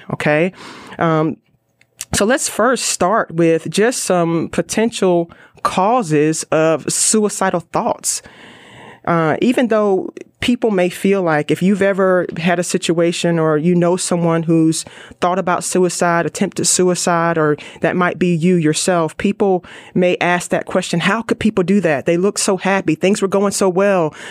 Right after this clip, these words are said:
I didn't know anything was wrong." We hear that often, you know, that people didn't even know that somebody was struggling until their lives are gone. And then we're having the conversations about opening up and talking about mental health.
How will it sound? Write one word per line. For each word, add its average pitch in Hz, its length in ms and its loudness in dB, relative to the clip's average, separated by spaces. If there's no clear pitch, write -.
I 180 80 -2
didn't 214 160 2
know 220 160 4
anything 208 300 0
was 160 160 -2
wrong." 170 480 0
We 247 100 2
hear 311 180 2
that 247 120 2
often, 208 560 -2
you 180 160 2
know, 180 260 2
that 175 160 0
people 233 320 0
didn't 214 400 0
even 185 340 2
know 180 360 2
that 156 120 -2
somebody 170 440 0
was 151 160 -2
struggling 160 580 -2
until 190 400 0
their 170 160 0
lives 180 380 2
are 160 60 2
gone. 156 400 0
And 160 100 2
then 170 100 2
we're 170 120 0
having 175 320 0
the 156 60 0
conversations 170 720 0
about 165 300 0
opening 170 400 2
up 165 160 0
and 147 100 -2
talking 156 360 0
about 139 200 -2
mental 151 280 0
health. 175 360 -2